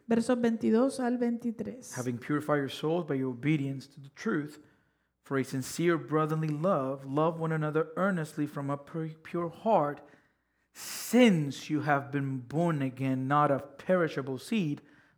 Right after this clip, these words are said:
Speaker 2: but of imperishable."
Speaker 1: Habiendo purificado la vida de ustedes en obediencia a la verdad para un amor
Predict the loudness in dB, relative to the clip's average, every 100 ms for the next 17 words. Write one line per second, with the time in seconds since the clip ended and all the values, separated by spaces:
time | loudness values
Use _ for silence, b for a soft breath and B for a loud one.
0 | -4 0 2 0 -2 -4 -6 -8 -10 -10
1 | -12 -16 -16 -20 _ b b b b 4
2 | 8 8 8 6 6 2 2 2 -2 -4
3 | 0 2 4 4 2 2 4 4 4 4
4 | 2 0 -2 0 2 0 -4 -4 -2 0
5 | 0 2 2 0 -4 -4 -4 -8 B B
6 | -2 0 2 2 4 2 2 4 4 4
7 | 4 4 4 2